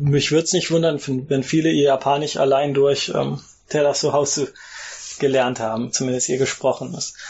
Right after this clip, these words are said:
Wenn man schon kein japanisches Fernsehen zu Hause schauen kann, dann ist das doch eine Sache, die ich, die ich da empfehlen kann. Und es macht süchtig, es ist total toll. Also ich habe auch Freunde, die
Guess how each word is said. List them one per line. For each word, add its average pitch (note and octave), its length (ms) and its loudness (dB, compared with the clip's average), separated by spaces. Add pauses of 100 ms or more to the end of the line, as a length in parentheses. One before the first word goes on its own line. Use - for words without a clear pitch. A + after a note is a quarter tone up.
(120)
Wenn C#3 160 0
man C#3+ 160 0
schon C3 160 -2
kein C3 180 -2
japanisches B2 540 0
Fernsehen D3 400 -2
zu C3+ 160 0
Hause C3+ 460 0 (100)
schauen C3+ 420 -2
kann, C3 280 0 (1040)
dann C3+ 180 -2
ist - 200 -4
das - 160 0
doch D3 160 -2
eine C3 160 -2
Sache, B2 320 0
die C3 140 -4
ich, - 160 -8
die D3 140 -2
ich C#3+ 140 -8
da C#3+ 220 -2
empfehlen C#3 400 -2
kann. C#3 240 -4
Und C#3+ 140 0
es D3+ 160 0
macht E3 300 -2
süchtig, C#3 420 -10
es B2+ 120 -4
ist C#3+ 140 0
total C3+ 340 0
toll. C3 220 2
Also B2+ 180 -2
ich - 120 -2
habe C3+ 140 0
auch C3 80 2
Freunde, C#3 360 -2
die C3 200 -8